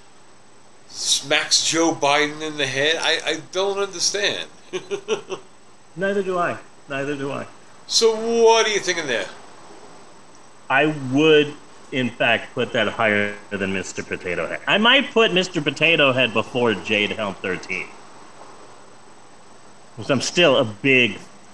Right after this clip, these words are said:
Speaker 2: fan of that one.
Speaker 1: Well, well, you have J-, uh, you have Jade Helm at seven.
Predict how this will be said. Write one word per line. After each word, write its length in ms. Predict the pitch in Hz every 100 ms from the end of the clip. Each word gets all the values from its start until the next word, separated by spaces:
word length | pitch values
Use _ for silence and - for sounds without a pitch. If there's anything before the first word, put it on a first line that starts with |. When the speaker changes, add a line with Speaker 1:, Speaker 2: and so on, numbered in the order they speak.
| -
Speaker 2:
fan 340 | 123 110 98
of 180 | 92 82
that 320 | 95 90 87
one. 160 | 85 71 - - - - - - - - - - 175
Speaker 1:
Well, 440 | 196 202 202 202 170
well, 320 | 202 208 - - - - - - - - -
you 140 | 175 180
have 300 | 190 185 143 - - 131
J-, 360 | - - 147 202 -
uh, 200 | 165 156 165
you 140 | 156
have 160 | 151 -
Jade 320 | 156 190 226
Helm 260 | 208 220
at 140 | 208 -
seven. 480 | - 151 123 95